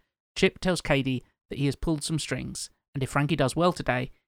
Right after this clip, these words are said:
he has a part-time job at the zoo lined up for him. He thinks Frankie can do something really good with himself,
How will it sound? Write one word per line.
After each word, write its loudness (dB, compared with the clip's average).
he 0
has 0
a -4
part-time 2
job -2
at -12
the -4
zoo -4
lined -4
up 0
for -10
him. -12
He 0
thinks 2
Frankie 2
can -2
do 2
something -2
really 2
good -4
with -10
himself, -8